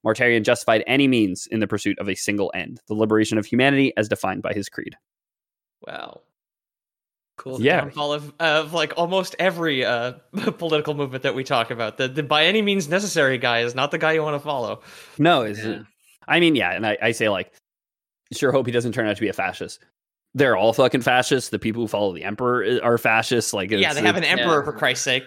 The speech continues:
Speaker 1: Yeah, yeah, exactly.
Speaker 3: That's
Speaker 1: They're
Speaker 3: why they call this world grim dank, because, uh, fascism is dank or something, right?
Speaker 1: Something, something,
Speaker 3: Yeah.
Speaker 1: something.
Speaker 2: I don't think it is.
Speaker 3: <laughs> No,
Speaker 1: That's why
Speaker 3: it's
Speaker 1: they call me
Speaker 3: not.
Speaker 1: Ho. That's why they call me sexy, 'cause fascism is dank. James
Speaker 3: Yeah.
Speaker 1: Miller, twenty twenty-three.
Speaker 3: Yeah, yeah.
Speaker 1: Uh,
Speaker 3: Wait, it'll show up. I know.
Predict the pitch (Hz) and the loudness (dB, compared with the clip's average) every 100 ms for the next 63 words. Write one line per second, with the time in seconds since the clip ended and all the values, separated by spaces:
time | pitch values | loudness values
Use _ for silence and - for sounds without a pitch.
0 | - 110 110 101 95 95 113 104 98 101 | 0 4 6 6 4 2 2 2 2 4
1 | 180 110 233 269 254 - 160 175 170 156 | 6 6 6 6 2 2 2 2 0 0
2 | 160 - 156 147 127 147 147 135 139 139 | -4 -2 -2 -2 -2 -4 -4 -6 -6 -6
3 | 113 - 113 - 113 113 117 110 110 - | -10 -14 -12 -8 -8 -8 -6 -6 -6 -4
4 | 131 135 143 143 139 120 - 120 120 104 | -2 -2 -4 -8 -8 -10 -8 -8 -8 -12
5 | - 101 - 95 98 107 120 - - 98 | -14 -16 -16 -18 -14 -12 -12 -14 -12 -10
6 | 92 - - - - 98 131 147 - 233 | -10 -14 -14 -12 -10 -4 0 0 2 0
7 | 320 - 151 135 - - - 311 254 - | 0 -2 -2 2 2 2 2 4 4 4
8 | 254 - - - - - 139 120 160 151 | 4 4 -2 -10 -10 -2 2 4 4 4
9 | 147 147 151 139 113 113 110 107 113 110 | 4 4 4 4 6 6 6 2 0 0
10 | 113 113 - - - 113 _ - - - | -2 -2 0 -2 -2 -18 _ -20 -16 -10
11 | - 104 107 123 180 143 82 _ - 98 | -8 -4 -4 -2 0 0 -2 _ -6 -4
12 | 107 113 101 101 - 98 92 95 92 - | -2 0 0 -2 -2 -4 -2 -4 -6 -8
13 | - - - - 131 131 123 110 104 101 | -8 -10 -12 -4 2 4 4 4 4 4
14 | 139 135 131 143 147 147 - 127 113 101 | 2 2 2 2 2 0 0 -2 -2 -4
15 | 98 104 110 90 | -8 -10 -10 -12